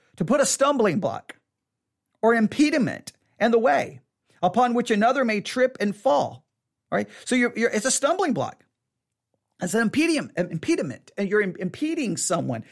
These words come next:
You're, you're, someone is trying to progress in their Christian life, and if they are offended and they don't handle the offense correct, they are going to be impeded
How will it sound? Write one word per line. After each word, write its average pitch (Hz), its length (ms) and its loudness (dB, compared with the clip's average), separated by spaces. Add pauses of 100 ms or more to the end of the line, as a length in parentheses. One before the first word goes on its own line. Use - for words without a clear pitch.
(180)
You're, 180 140 4 (120)
you're, 170 140 -2 (100)
someone 294 320 0
is 254 140 -2
trying 247 300 -2
to 202 100 -6
progress 214 440 -2
in 226 80 0
their 202 120 0
Christian 214 280 0
life, 240 400 -2
and 202 140 0
if 208 100 -4
they 240 180 2
are 226 180 2
offended 254 500 -2
and 185 140 -2
they 208 120 2
don't 214 160 2
handle 214 280 2
the 190 160 2
offense 185 400 0
correct, 254 440 0 (300)
they 208 100 4
are 214 100 6
going 190 240 0
to 175 60 0
be 180 220 -2
impeded 147 720 -8